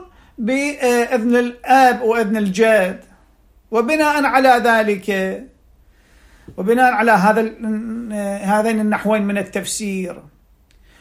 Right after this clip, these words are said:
لا أن الرواية لا تثبت استقلال البكر، بل لا تدل على عدم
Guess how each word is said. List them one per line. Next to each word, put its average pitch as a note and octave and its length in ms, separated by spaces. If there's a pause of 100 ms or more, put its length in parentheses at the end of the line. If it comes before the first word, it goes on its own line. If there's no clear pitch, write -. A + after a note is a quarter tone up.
(140)
لا G3+ 380
أن E4 160
الرواية A3 680
لا B3 360
تثبت B3+ 480
استقلال G#3+ 560
البكر، G3 580 (1080)
بل A#3 320
لا F4 280
تدل B3 580 (800)
على A3 240
عدم F3+ 880